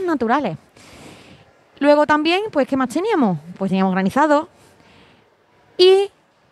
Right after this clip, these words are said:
hoy a mí, que estoy un poco más dulcera, que esto del real fooding, bueno, me está dejando a veces con un poquito de,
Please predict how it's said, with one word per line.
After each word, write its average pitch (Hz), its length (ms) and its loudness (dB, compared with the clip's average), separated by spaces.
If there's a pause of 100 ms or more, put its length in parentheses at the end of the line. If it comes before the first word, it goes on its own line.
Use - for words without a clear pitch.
(160)
hoy 349 340 4
a 302 180 2
mí, 311 260 0
que 277 100 0
estoy 285 280 -4
un 285 80 -2
poco 285 200 -2
más 262 220 0
dulcera, 262 580 2
que 247 100 -2
esto 277 180 -2
del 262 180 2
real 262 260 0
fooding, 294 460 -4
bueno, 277 220 -2
me 240 80 0
está 233 120 -2
dejando 247 300 0
a 247 40 -2
veces 262 220 -2
con 247 120 -2
un 240 100 -4
poquito 240 420 -4
de, 240 320 0